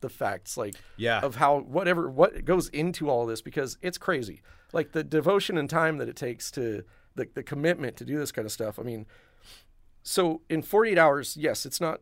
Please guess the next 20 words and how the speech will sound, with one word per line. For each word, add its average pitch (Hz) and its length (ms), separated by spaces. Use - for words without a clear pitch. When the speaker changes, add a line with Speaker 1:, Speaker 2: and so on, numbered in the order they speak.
Speaker 1:
a 127 60
final 127 500
release 135 400
ready 123 460
anything. 104 380
It's, - 260
you 143 100
go 160 160
from 131 300
concept 170 640
to 113 280
playable 160 340
demo, 127 380
basically, 98 600
as, 117 220
as - 180
fast 139 260
as 131 140
you 123 80
can. 113 340